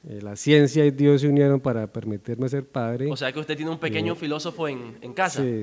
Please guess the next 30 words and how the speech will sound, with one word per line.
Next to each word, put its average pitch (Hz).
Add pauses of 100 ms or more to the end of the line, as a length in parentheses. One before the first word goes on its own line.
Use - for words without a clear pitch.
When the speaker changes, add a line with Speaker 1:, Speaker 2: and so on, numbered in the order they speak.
(100)
Speaker 1:
es 110
un 131
filósofo 143
que 117
lo 107 (200)
quiere 151
conocer 127
todo, 113
¿no? 123
Speaker 2:
Y 143
a 135
veces 139
esas 196
preguntas 196
son 147
muy 170
profundas. 220
Speaker 1:
Son -
muy 160
profundas, 175 (260)
sino, 147
sino 170
que 180
nuestro 185
rol 180
como 180
padres, 160 (600)
eh, 123 (100)
debe 143
ser 151